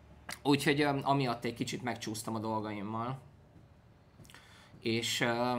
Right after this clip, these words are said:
és nem voltam annyit Discordon, pedig nagyon szeretek Discordon lenni. Eközben az eredmények befutottak, hetvenhárom százalék God of War.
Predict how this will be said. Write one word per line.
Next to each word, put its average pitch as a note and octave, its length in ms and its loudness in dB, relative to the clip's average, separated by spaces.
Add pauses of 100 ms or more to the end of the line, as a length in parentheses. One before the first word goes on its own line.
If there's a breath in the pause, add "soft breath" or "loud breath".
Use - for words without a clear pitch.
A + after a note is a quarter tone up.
és A#2+ 140 -4
nem B2 140 2
voltam A#2 300 0
annyit A2+ 220 0
Discordon, A2+ 520 -2
pedig C#3+ 180 4
nagyon D#3+ 340 6
szeretek A#2 560 -2
Discordon B2 580 0
lenni. A3 380 4
Eközben G3 600 8
az D3 200 2
eredmények C#3 760 2
befutottak, E3+ 760 2 (340 loud breath)
hetvenhárom F3 1500 8 (180)
százalék C#3+ 960 6 (460 loud breath)
God F3 220 8
of C3 240 0 (140)
War. C#3 380 6